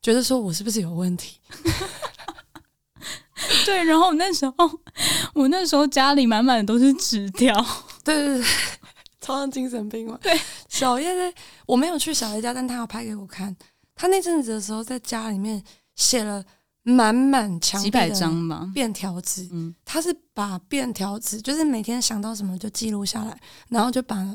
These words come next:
Speaker 1: 一张新的便条纸贴在墙上的空格处。
Speaker 2: 嗯。
Speaker 1: 然后贴到他有一面墙壁是满满的便条纸，欸。
Speaker 2: 后面，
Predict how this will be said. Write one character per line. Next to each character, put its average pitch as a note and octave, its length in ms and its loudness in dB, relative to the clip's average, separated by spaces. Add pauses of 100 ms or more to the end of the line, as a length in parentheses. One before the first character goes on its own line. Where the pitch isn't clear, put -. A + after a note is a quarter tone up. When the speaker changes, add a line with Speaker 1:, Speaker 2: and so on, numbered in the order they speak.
(120)
Speaker 1:
一 B3 80 -10
张 B3 180 0
新 A3+ 160 0
的 A3 80 -2
便 A3+ 160 -2
条 G#3 160 -4
纸 G3 120 -8
贴 G#3 200 -6
在 G#3+ 180 -8
墙 F#3 260 -4
上 G#3 160 -6
的 F#3 80 -6
空 G3 240 -4
格 - 80 -14 (100)
处。 G#3+ 320 -8 (140)
Speaker 2:
嗯。 F3+ 280 -4
Speaker 1:
然 G#3+ 140 2
后 C#4 60 0
贴 C4+ 200 0
到 C#4 80 -4
他 C4+ 140 -2
有 A#3 160 0
一 F#3+ 60 0
面 A#3+ 120 -2
墙 G3 240 0
壁 A#3 140 -4
是 A3+ 100 -6 (360)
满 A3+ 260 2
满 B3 320 4
的 F#3+ 100 -4
便 G#3 240 -2
条 F#3 240 -2
纸， G#3 280 -10
欸。 D4 40 -18 (120)
Speaker 2:
后 D4+ 180 0
面， C#4 260 8